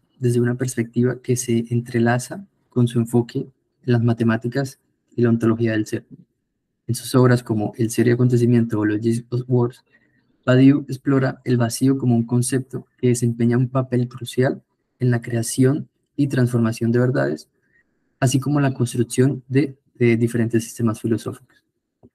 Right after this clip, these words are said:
Para Badiou, el vacío no es simplemente una ausencia de algo, sino que tiene un significado mucho más profundo y activo. Carácter de actividad es también muy importante.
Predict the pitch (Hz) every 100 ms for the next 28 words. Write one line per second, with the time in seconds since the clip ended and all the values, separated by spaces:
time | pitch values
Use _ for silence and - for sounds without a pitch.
0 | _ _ 110 113 110 110 139 139 - _
1 | - 127 120 117 135 139 139 _ 127 139
2 | 147 - 135 131 127 127 127 123 123 117
3 | 117 117 113 117 113 110 107 - - _
4 | _ _ _ _ _ _ _ - 117 113
5 | 117 117 120 117 123 117 107 - 117 117
6 | 113 _ 127 120 120 113 - 127 156 139
7 | 151 135 120 123 - 117 117 - _ _
8 | _ _ _ _ - 110 - 123 120 113
9 | 117 113 123 131 113 - - _ _ _
10 | - 113 113 - _ _ _ _ _ -
11 | 110 120 117 - _